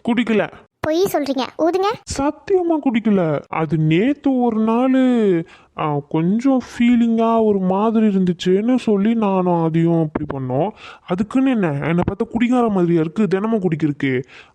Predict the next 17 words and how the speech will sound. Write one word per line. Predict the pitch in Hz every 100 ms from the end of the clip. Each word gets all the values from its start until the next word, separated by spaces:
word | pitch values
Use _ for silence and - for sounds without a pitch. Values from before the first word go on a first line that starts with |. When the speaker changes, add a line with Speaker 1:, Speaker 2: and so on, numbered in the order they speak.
| -
Speaker 1:
அதுவும் | - 139 160 262 285 190 156
பியர் | 160 190 294 403
தாண்டி | 392 247 208
குடிச்சோம், | 185 156 - - 139 135 127 131 _ _ 160 151
வேறெல்லாம் | 156 170 226 277 269 254
எதுவும் | 226 180 165
பண்ணல. | 151 139 135 135 - _ - _ _
ஆம், | 143 131 127 127 135 143
<laughs> | 160 151 165 170 160 165 151 160 -
குடிக்கல. | 262 226 - 147 - -
Speaker 2:
பரவாயில்ல, | 311 320 262 -
ஊதுங்க. | 311 294 233 - _ -
Speaker 1:
ஏய், | 339 381 202 147 -
சத்தியமா | - - 311 _ 453 415
குடிக்கலடி, | 339 294 262 254 294
நம்புடி. | 294 302 370 302 226 302 -
Speaker 2:
ம்ஹும், | 302 330